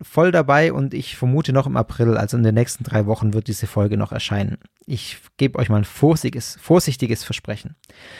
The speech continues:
Jedenfalls war ich in dieser Versammlung, das war unfassbar interessant, fand ich, für mich zu sehen.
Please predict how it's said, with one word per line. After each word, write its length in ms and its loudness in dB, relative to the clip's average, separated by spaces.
Jedenfalls 480 4
war 120 6
ich 100 2
in 40 0
dieser 160 0
Versammlung, 640 2
das 180 -4
war 280 0
unfassbar 600 2
interessant, 500 -2
fand 180 0
ich, 220 -6
für 80 -6
mich 200 -4
zu 120 -12
sehen. 320 0